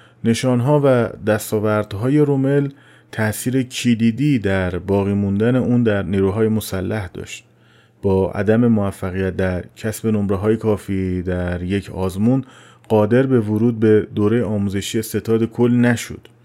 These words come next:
روز یک اکتبر سال هزار و نهصد و بیست و نه به عنوان مدرس پیاده نظام وارد دانشکده جنگ شد.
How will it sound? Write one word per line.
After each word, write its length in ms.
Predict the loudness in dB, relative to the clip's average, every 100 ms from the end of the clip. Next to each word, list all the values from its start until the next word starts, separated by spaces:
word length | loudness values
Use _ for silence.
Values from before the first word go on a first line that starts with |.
| _ _ _ -8
روز 200 | -6 0
یک 360 | 2 2 0 -2
اکتبر 520 | -2 -2 -2 0 0
سال 260 | -2 -2 -2
هزار 400 | -2 0 2 2
و 40 |
نهصد 360 | 0 -2 -4 -4
و 40 |
بیست 260 | -6 -8 -6
و 60 |
نه 260 | -2 0 0 -6 -20 -20 _ _
به 80 | 2
عنوان 500 | 2 2 2 4 4
مدرس 600 | 2 2 0 2 0 -2
پیاده 400 | -2 2 2 2
نظام 380 | 0 0 0 2
وارد 460 | 0 2 0 0
دانشکده 640 | 0 -2 -4 -4 -2 0 0
جنگ 340 | 2 2 0
شد. 240 | -4 -14